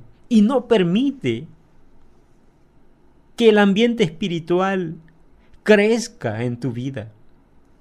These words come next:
No, y mire, hermano, ¿cómo iba a creer esta gente? Si estaba ale-, estaba alejada, hermano. Estaba alejada, no le importaba a Jesús.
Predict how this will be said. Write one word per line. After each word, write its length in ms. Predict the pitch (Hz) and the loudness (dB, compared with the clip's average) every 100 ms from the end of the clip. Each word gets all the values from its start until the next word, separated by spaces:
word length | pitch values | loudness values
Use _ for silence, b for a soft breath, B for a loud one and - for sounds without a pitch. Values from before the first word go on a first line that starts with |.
| _ _ _ _ | _ _ _ _
No, 300 | 196 190 208 - - | -4 -2 -2 -6 -8
y 160 | 202 185 | -4 -2
mire, 320 | 165 175 196 | 0 0 0
hermano, 400 | 185 170 123 - | -2 -2 -4 -2
¿cómo 340 | 208 214 165 | 0 0 -2
iba 220 | 175 165 | -4 -4
a 100 | 143 | -4
creer 320 | 135 131 131 123 | -4 -4 -4 -6
esta 240 | - 113 | -8 -8
gente? 320 | 113 120 120 - B B | -6 -8 -12 -18 B B
Si 120 | - | -6
estaba 340 | 147 - 175 185 | -6 -4 -6 -6
ale-, 260 | 170 - - | -8 -10 -10
estaba 300 | - 185 190 | -6 -4 -2
alejada, 580 | 190 - 185 196 180 | -2 -2 -2 -2 -2
hermano. 400 | 139 156 170 131 139 b b | -4 -8 -12 -14 -16 b b
Estaba 300 | b 190 180 | b -2 0
alejada, 400 | 202 180 190 196 | -2 0 2 2
no 120 | 170 196 | 2 0
le 100 | 202 | 0
importaba 960 | 196 180 147 135 165 190 180 147 143 175 - - - - - - _ - | -2 -4 -8 -4 -2 -2 -2 -4 -6 -12 -20 -20 -20 -20 -20 -20 _ -4
a 80 | 147 | -2
Jesús. 560 | 170 - 165 175 - | 0 -2 -6 -8 -12